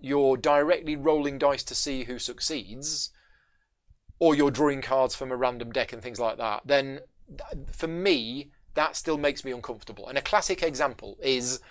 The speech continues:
there was a game that I played a long time ago,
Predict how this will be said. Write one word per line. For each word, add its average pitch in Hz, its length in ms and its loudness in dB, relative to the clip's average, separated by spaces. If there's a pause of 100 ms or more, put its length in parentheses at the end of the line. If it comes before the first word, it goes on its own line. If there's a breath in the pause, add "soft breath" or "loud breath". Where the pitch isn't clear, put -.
(580 loud breath)
there 143 80 0
was 143 100 2
a 135 40 -2
game 196 200 6
that 208 100 2
I 160 140 4
played 147 260 4
a 143 60 0
long 147 220 0
time 120 240 -4
ago, 98 180 -10